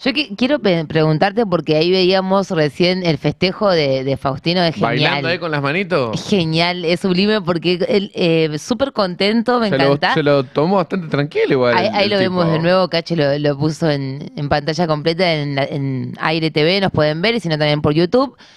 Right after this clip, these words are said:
Speaker 1: Eh, Tomás, yo te quiero preguntar por la reacción del contrincante, de Magnus.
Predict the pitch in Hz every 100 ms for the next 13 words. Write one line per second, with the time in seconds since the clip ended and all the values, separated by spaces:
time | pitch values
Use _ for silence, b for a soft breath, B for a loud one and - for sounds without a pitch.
0 | B B 156 160 156 151 147 139 - 190
1 | 208 170 226 254 262 196 180 160 190 214
2 | 247 170 143 - 180 208 233 175 151 139
3 | 139 156 330 370 170 127 131 202 349 226
4 | 165 135